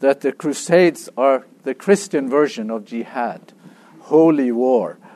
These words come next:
Don't for a moment think that Muslims were the ones who invent, to invent the notion of holy war.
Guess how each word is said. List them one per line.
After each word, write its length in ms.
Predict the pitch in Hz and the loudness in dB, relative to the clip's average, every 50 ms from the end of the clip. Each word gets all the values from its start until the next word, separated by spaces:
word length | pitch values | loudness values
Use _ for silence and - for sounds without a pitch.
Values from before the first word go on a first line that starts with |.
| - _ _ | -20 _ _
Don't 320 | - 170 180 208 214 202 | 2 2 4 4 2 0
for 280 | - - - 196 190 185 | -4 -2 0 2 4 6
a 100 | 180 170 | 4 4
moment 480 | 160 170 190 202 190 175 151 127 127 - | 4 4 2 2 2 0 -2 -4 -4 -6
think 300 | - 170 170 160 131 - | -4 -4 -4 -4 -4 -2
that 220 | 139 135 131 - | 0 0 0 0
Muslims 680 | 127 143 165 170 - - - 127 113 104 110 110 - 117 | 0 2 2 0 0 -4 -4 -2 -2 -2 -4 -8 -8 -4
were 160 | 123 127 123 | -2 -2 0
the 140 | 113 131 123 | 0 -2 0
ones 320 | 131 147 147 139 - - | 0 -2 -2 -2 -6 -8
who 140 | - 113 113 | -6 -4 -4
invent, 640 | 113 113 117 110 123 135 123 - - - - - - | -4 -4 -4 -4 -4 -4 -4 -8 -14 -20 -20 -18 -10
to 140 | - 127 | -6 -4
invent 400 | 120 117 120 117 135 143 143 139 | -4 -4 -2 -2 -2 -2 -2 -4
the 120 | - 113 104 | -8 -8 -6
notion 440 | 107 120 131 131 - - 117 95 98 | -6 -6 -6 -6 -8 -10 -14 -12 -12
of 140 | 104 101 | -12 -12
holy 340 | - 120 127 131 117 113 104 | -8 -6 -6 -6 -6 -6 -8
war. 360 | 92 104 120 131 123 98 - | -8 -6 -4 -2 -2 -4 -6